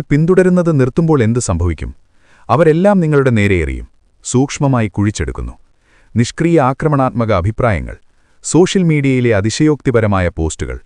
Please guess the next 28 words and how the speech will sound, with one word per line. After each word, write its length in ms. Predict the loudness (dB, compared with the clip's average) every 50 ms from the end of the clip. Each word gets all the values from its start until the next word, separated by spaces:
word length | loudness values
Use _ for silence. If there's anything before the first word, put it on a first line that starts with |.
| _ _ _ _ _ _ _ _ _ _
പക്ഷെ 200 | -4 -2 2 2
അതൊന്നും 320 | 2 2 4 4 4 2 2
പ്രവർത്തിക്കുന്നില്ല, 680 | 2 0 0 0 0 -2 -2 -4 -4 -4 -4 -8 -10 -14 -16 _ _ _ _ _ _ _ _ 0
കാരണം 340 | 2 2 4 4 2 2 2
നിങ്ങൾ 240 | 2 2 2 2
അവർക്ക് 260 | 2 0 0 -2 -2 0
ആഗ്രഹിക്കുന്ന 580 | 0 0 0 0 -2 -2 -2 -2 -2 -2 -2
ശ്രദ്ധ 320 | -2 -2 -2 -2 0 0 0
നൽകുന്നില്ല. 580 | 0 0 -2 -2 -4 -6 -6 -8 -10 -12 -16 _ _ _ _ _ _ _ _ _ _
നിങ്ങൾ 240 | 2 4 4 4 4
അവരുടെ 240 | 4 2 2 0 2
ബാലിശമായ 640 | 2 2 2 2 0 -2 -2 -2 -2 0 0 0 -2
തന്ത്രങ്ങളിൽ 580 | 0 0 0 0 2 0 0 2 0 0 0 0
ഏർപ്പെടുന്നില്ല. 540 | -2 -2 -2 -2 -4 -4 -4 -8 -10 -12 -14 -16 _ _ _ _ _ _ _ _ -6
അതിന്റെ 280 | -2 -2 0 0 -2
സുഹൃത്താണ് 540 | -2 -2 -2 -2 -2 -2 -2 0 0 0 0
അവരെ 180 | 0 0 -2 -4
ഭ്രാന്തനാക്കുന്നത്. 840 | -4 -2 -2 0 0 0 0 -2 -4 -4 -6 -8 -10 -10 -10 -14 -16 _ _ _ _ _ _ _ _ _ _ _ -2
അവർക്ക് 360 | 0 0 2 2 2 2 2
നിങ്ങളിൽ 280 | 4 4 2 2 2
നിന്ന് 200 | 2 2 0 0
പ്രതികരണം 520 | 0 0 0 0 2 0 0 0 0 0 0 0
ലഭിക്കാതെ 440 | 0 0 -2 0 0 0 2 2
വരുമ്പോൾ 360 | 0 0 0 -2 -4 -6 -8 -10 -14 -18 _ _ _ _ _ _
അവർക്ക് 360 | 0 0 0 0 0 0 2
നിയന്ത്രണം 420 | 2 2 2 2 0 0 0 0 -2
പൂർണ്ണമായും 600 | -2 0 -2 0 2 0 0 2 2 2 2 0
നഷ്ടപ്പെടും. 460 | 0 -2 -4 -6 -6 -6 -6 -10 -10